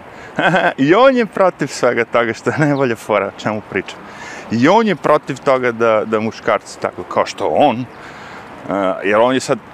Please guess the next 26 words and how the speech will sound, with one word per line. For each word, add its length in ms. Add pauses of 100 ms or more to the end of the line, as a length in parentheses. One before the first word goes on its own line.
(200)
muškarac 560
koji 160
je 40
postao 400
žena, 360
okej, 340 (400)
tako? 260 (720)
Znači, 320
on 180
je, 180 (220)
on 200
bi 100
bio 260
superioran 680
u 80
odnosu 380
na 60
sve 180
te 180
druge, 360 (140)
šta 220
god 160
da 80
bi 80
se 160
takmičio, 500